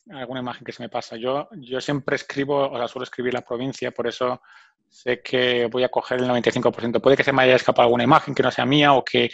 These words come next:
o donde no haya escrito yo la, el nombre de la provincia. Em, o sea que lo que puedo prometer es que una vez hayamos terminado la sesión, le daré, revisaré otra vez la categoría para asegurarme de que haya categorizado todo lo que sea de Aragón.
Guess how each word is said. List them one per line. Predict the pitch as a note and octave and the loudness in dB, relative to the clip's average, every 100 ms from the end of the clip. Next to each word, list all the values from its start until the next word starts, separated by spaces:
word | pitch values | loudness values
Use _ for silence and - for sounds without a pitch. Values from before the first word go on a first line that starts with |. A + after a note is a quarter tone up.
| - - - | -8 -18 0
o | B2 | 4
donde | B2 A#2+ | 4 4
no | B2 B2+ | 4 6
haya | B2+ B2 | 8 6
escrito | - C3+ - B2 | 4 -2 0 2
yo | |
la, | A#2+ A#2+ | 4 4
el | |
nombre | A#2+ A#2+ | 2 2
de | A#2+ | 2
la | A#2 | 2
provincia. | A#2+ A#2+ D3 - C3 D3 _ _ _ _ _ _ _ _ _ | 2 2 2 0 -2 -2 _ _ _ _ _ _ _ _ _
Em, | B2 B2 B2 B2 B2 B2 B2 | -20 -20 _ _ _ -20 _
o | _ _ _ _ | _ _ _ _
sea | _ A#2+ | _ -10
que | G#2+ A#2+ A#2 | -6 -4 -2
lo | A#2 | -2
que | A2+ A#2 | -2 -2
puedo | B2+ | -2
prometer | - C3 C#3 | 0 0 2
es | C#3 - | 0 -2
que | - A#2+ A#2 B2+ | -2 0 -2 -4
una | C3+ B2 | -4 0
vez | B2 A#2+ | 0 0
hayamos | B2+ B2 B2 B2 | -2 0 -2 -4
terminado | B2 A#2+ A#2 | -6 -4 -4
la | |
sesión, | A2+ G#2+ - B2 | -6 -14 -12 -8
le | B2 | -6
daré, | A#2+ A#2+ A#2+ B2+ E3+ B3 G#3+ F3+ _ _ | -4 -2 -2 -4 -8 -20 -20 _ _ _
revisaré | A#2 A#2 A#2+ | -14 -10 -10
otra | A#2+ A#2+ | -6 -6
vez | A2+ | -4
la | A#2 | -6
categoría | A2+ A#2 A#2 A#2+ | -6 -8 -6 -2
para | B2 | -2
asegurarme | - A2+ A#2 A#2+ | -2 -4 -2 -2
de | A#2 | -6
que | - | -4
haya | A#2 | -4
categorizado | A#2 A#2 A2+ A2+ A#2 A2+ | -4 -6 -6 -4 -6 -6
todo | A#2 A#2 A2+ _ _ _ _ _ _ | -8 -8 -10 _ _ _ _ _ _
lo | A2+ | -12
que | A2+ | -6
sea | A#2 | -4
de | A#2+ | -2
Aragón. | A#2 A2+ A#2 | -2 -4 -8